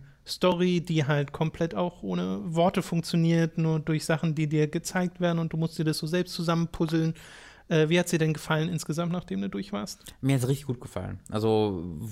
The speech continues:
Speaker 2: wirklich durchgehend toll fand ich
Speaker 1: Mhm.
Speaker 2: das. Ähm, vor allen Dingen, weil es mich halt überrascht hat die ganze Zeit. Ähm, es hat halt st-,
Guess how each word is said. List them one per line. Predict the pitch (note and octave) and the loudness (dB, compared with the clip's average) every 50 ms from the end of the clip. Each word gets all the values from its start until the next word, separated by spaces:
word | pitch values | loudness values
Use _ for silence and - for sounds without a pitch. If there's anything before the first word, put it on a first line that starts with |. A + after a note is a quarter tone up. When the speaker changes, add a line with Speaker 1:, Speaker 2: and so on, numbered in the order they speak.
| G#2 G#2+ G#2+ | -12 -10 -10
Speaker 2:
wirklich | - B2+ - B2+ A2+ - | -6 -4 -2 -4 -2 0
durchgehend | - C3 C#3 C#3 - - B2+ A#2+ A2+ A2+ A2 - - - _ | 2 2 2 2 0 0 0 0 0 -2 -6 -10 -16 -20 _
toll | - - A2+ G#2 G2 G2 G2 - - _ _ _ _ _ | -4 0 0 0 0 0 -4 -8 -12 _ _ _ _ _
fand | - - G2+ G2 | -8 -4 -2 -2
ich | - D3+ | -2 0
Speaker 1:
Mhm. | |
Speaker 2:
das. | - G2+ G#2+ A2 - - - | 0 -2 -2 -2 -6 -6 -4
Ähm, | F#2 G#2+ G#2 G2+ G#2 G#2 G2+ | -2 0 0 0 0 -2 -2
vor | G2 G#2+ G#2+ | 0 2 4
allen | A2 A#2+ B2+ | 4 4 4
Dingen, | C3 B2+ | 4 2
weil | B2 A#2+ | 2 0
es | A#2 - | 0 0
mich | B2 A#2 | -2 0
halt | A#2 A#2 | 0 0
überrascht | F2 A2+ A2+ G#2+ A#2+ D#3 E3+ - - | 2 2 2 2 2 0 0 -2 -4
hat | G#2+ F2 F2 | -4 -4 -4
die | F#2+ | -6
ganze | F#2 F2+ F2+ F2+ F#2 | -8 -6 -8 -8 -10
Zeit. | - - - F2+ F2 F#2 F#2+ - - _ - - | -12 -12 -10 -8 -8 -8 -10 -14 -18 _ -12 -6
Ähm, | G2 G2 F#2+ F#2 F#2 F#2 F#2 F#2 - - - - _ _ | -4 -4 -2 -2 -2 -4 -6 -8 -12 -18 -20 -20 _ _
es | - A2 G#2+ - | -6 -4 -2 -2
hat | B2+ B2+ - | -2 -2 0
halt | C#3+ C3 B2+ B2 A#2+ A#2 A#2 - - - _ _ _ - | 2 2 4 4 2 0 -2 -8 -20 -20 _ _ _ -16
st-, | - - - - | -14 -14 -14 -14